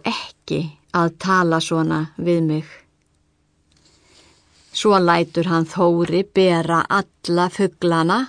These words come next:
Þessi letingi, sagði Ísólfur.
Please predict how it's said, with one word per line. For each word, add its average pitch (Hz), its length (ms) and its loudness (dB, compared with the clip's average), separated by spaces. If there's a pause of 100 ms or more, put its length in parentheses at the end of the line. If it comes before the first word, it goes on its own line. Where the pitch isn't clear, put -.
(1600)
Þessi - 580 -4
letingi, 156 920 -2 (1040)
sagði 170 480 -2
Ísólfur. 156 600 -4